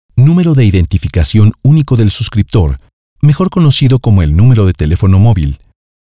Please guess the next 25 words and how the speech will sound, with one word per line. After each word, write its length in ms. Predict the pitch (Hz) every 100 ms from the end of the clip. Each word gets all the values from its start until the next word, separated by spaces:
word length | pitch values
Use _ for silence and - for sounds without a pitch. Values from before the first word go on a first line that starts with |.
| -
y 140 | 165
eso 240 | 185 185
hace 180 | 165 -
que 120 | 143
el 80 | 127
suscriptor 680 | - 135 131 120 139 101 90 _ _
pueda 240 | - 185 185
usar 320 | 147 143 120
los 100 | 117
servicios 460 | 90 80 98 104
que 140 | - 87
tenga 260 | 85 82
activos. 580 | 85 - 98 73 - - _ _ _ _ _ _ _ -
Las 240 | 117 107
especificaciones 840 | 107 - 104 - - 87 - 98 -
técnicas 480 | 135 135 127 113 92
del 160 | 87
sim 320 | - 127 107 107 _ _ -
harán 260 | 147 170
que 140 | 185 135
solo 260 | - 190
funcione 580 | 202 170 131 - 127 123
con 200 | - 113
el 120 | 98
proveedor. 680 | - 104 95 92 98 76 -